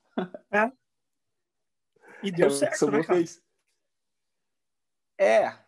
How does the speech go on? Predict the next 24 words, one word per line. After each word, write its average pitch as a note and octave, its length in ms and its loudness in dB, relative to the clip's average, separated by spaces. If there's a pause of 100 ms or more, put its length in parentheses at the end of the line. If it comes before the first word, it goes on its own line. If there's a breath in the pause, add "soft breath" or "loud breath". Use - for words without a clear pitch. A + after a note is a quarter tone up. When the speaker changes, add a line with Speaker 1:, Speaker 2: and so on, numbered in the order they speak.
Speaker 1:
deu B2 180 -4
certo C3+ 320 -6
até D3 180 -6
de C#3+ 60 -16
certo F3 260 -6
ponto, G#3+ 320 -8
né, D#3+ 140 -10
cara? A2 300 -12
Speaker 2:
<laughs> F3 520 -6
Speaker 1:
É C3+ 140 0
que D3 120 -2
nem E3+ 80 -2
engraçado, F3 360 0
tem F3+ 120 2
um F3 60 -4
progra-, F3 300 -2
tem - 160 0
um F3 80 0
programa F3 440 0
aqui E3 140 0
no D#3+ 120 -4
Sul, D#3+ 280 -2
né? C3 260 -8 (420)
Que, A#2 640 -6